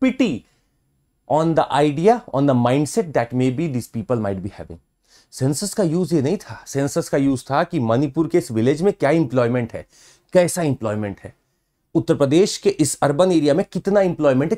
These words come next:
किस चीज़ में एम्प्लॉयमेंट है, कौन एग्रीकल्चर, कौन नॉन एग्रीकल्चर, ये मुद्दा था। हमने क्या बना लिया सेंसस का वेट करने के लिए, कितना नंबर आएगा मेरे पॉपुलेशन का, कि मैं चाइना से आगे निकलूंगा कि नहीं।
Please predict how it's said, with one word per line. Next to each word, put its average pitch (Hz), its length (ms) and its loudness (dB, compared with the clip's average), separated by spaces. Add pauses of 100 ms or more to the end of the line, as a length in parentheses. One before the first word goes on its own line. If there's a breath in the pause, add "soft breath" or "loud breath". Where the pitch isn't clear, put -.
किस - 180 -6
चीज़ 190 220 0
में 160 80 2
एम्प्लॉयमेंट 117 460 -2
है, 123 60 -6
कौन 190 280 0
एग्रीकल्चर, 160 560 0
कौन 156 220 0
नॉन 175 220 2
एग्रीकल्चर, 156 480 0
ये 147 240 4
मुद्दा 117 400 -2
था। - 280 -12 (840)
हमने 147 240 2
क्या 175 120 2
बना 160 220 0
लिया 170 140 2
सेंसस 160 360 -4
का 170 80 -4
वेट 147 200 -2
करने 156 260 -4
के 151 100 -4
लिए, 180 280 0 (340 loud breath)
कितना 135 360 0
नंबर 123 360 2
आएगा 110 280 0
मेरे 123 260 0
पॉपुलेशन 117 640 -4
का, 165 80 -2
कि 165 120 -2
मैं 135 120 0
चाइना 117 380 -2
से 127 120 -6
आगे 123 120 0
निकलूंगा 120 460 0
कि 151 140 -2
नहीं। 85 180 -2